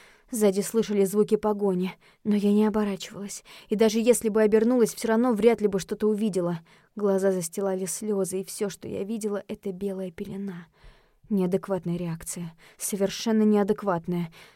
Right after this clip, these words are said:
Надо было расправить плечи и с достоинством пройти мимо. Надо было... Поперек пояса обхватили сильные руки, прижимая к груди.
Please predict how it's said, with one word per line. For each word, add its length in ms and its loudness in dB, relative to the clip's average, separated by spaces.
Надо 220 2
было 200 0
расправить 520 -4
плечи 340 0
и 60 2
с 40 -2
достоинством 640 2
пройти 360 2
мимо. 260 4
Надо 460 2
было... 440 2
Поперек 480 -2
пояса 380 -4
обхватили 480 -6
сильные 420 -2
руки, 320 -4
прижимая 480 -2
к 60 -8
груди. 480 -4